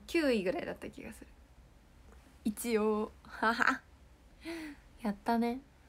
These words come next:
<laughs> 全然学校では下の中ぐらいだったんですけど、いいと-、いい感じになりました。いい感じになりました。うん。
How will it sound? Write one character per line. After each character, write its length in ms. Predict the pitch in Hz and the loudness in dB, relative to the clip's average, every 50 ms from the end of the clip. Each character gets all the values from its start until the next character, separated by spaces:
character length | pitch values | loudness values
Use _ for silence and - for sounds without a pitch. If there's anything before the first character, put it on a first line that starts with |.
| - - - - - | -20 -20 -6 0 0
<laughs> 360 | 254 - 294 277 - - - - - - - - - 285 285 285 269 254 - - - - - - - - - - - - - - - | 0 2 0 -2 -6 -8 -20 -20 -20 -20 -20 -16 -12 -10 -8 -8 -8 -10 -14 -20 -20 -20 -20 -20 -20 -20 -20 -20 -20 -20 -20 -8 -2
全 180 | 247 247 240 226 | -2 0 0 0
然 260 | 233 240 233 226 214 - - | 0 0 0 0 -2 -4 -2
学 240 | 220 220 214 214 - | 0 0 0 0 0
校 220 | - 247 254 247 | 4 8 8 10
で 100 | 240 247 | 10 8
は 260 | 233 208 180 - - - - - - - - - - - - - - - - - - - - - - - - - - - - - - - - - | 8 8 6 4 2 -4 -16 -20 -20 -20 -20 -20 -20 -20 -20 -20 -20 -20 -20 -20 -20 -20 -20 -20 -20 -20 -20 -20 -20 -20 -20 -20 -20 -20 -16 -10
下 200 | - 185 190 214 | -2 4 6 6
の 160 | 214 226 233 226 | 6 6 4 2
中 340 | 220 - - 233 214 180 | 0 -2 -2 0 0 0
ぐ 100 | - - | 0 -2
ら 100 | - - | -6 -8
い 60 | - - | -10 -12
だ 80 | - | -14
っ 40 | - - | -16 -16
た 100 | - - | -16 -18
ん 40 | - | -16
で 100 | - 220 | -16 -18
す 120 | - - | -16 -16
け 80 | - - | -14 -14
ど、 180 | - - - - - - - - - - - - - - - - - - - - - - - - - - - - - - - - - - - - - - - - - - - - - - - - - - - - - - - - - - - | -14 -14 -16 -18 -20 -20 -20 -20 -20 -20 -20 -20 -20 -20 -20 -16 -16 -16 -16 -18 -20 -20 -20 -20 -20 -20 -20 -20 -20 -20 -20 -20 -20 -20 -20 -20 -20 -20 -20 -20 -20 -20 -20 -20 -20 -20 -20 -20 -20 -20 -20 -20 -20 -20 -20 -20 -10 -2 0
い 140 | 208 202 196 | 0 0 0
い 40 | |
と-、 220 | - - 214 202 - - - - | 0 -2 -4 -4 -4 -6 -8 -4
い 80 | 214 208 | -4 -2
い 40 | |
感 240 | 202 - 220 214 208 | -2 0 0 0 2
じ 120 | 202 208 202 | 2 2 2
に 40 | |
な 80 | 202 202 | 2 0
り 120 | 190 202 | 0 -2
ま 100 | 196 190 | -4 -4
し 80 | 196 - | -6 -8
た。 120 | - - - - - - - - | -12 -16 -16 -18 -20 -20 -8 -2
い 100 | - 226 | 0 0
い 40 | 208 | 2
感 240 | - - 311 220 202 | 2 4 4 4 6
じ 60 | 220 | 4
に 80 | 226 208 | 4 4
な 80 | 208 | 2
り 100 | 196 196 | 2 0
ま 100 | 190 190 | -2 -4
し 80 | 202 202 | -6 -8
た。 140 | - - - - - - - - - - - - - - - - - - - - - - - - - - - - - - - - - - - - - - - - - - - - - - - - - - - - | -8 -14 -16 -16 -20 -20 -20 -20 -20 -20 -20 -20 -20 -20 -20 -20 -20 -20 -20 -20 -20 -20 -20 -20 -20 -20 -20 -20 -20 -20 -20 -20 -20 -20 -20 -20 -20 -20 -20 -20 -20 -20 -20 -20 -20 -20 -20 -20 -20 -20 -12 -8
う 40 | 247 | -6
ん。 520 | 214 208 214 214 220 226 226 226 247 277 | -4 -4 -4 -4 -6 -6 -8 -8 -10 -10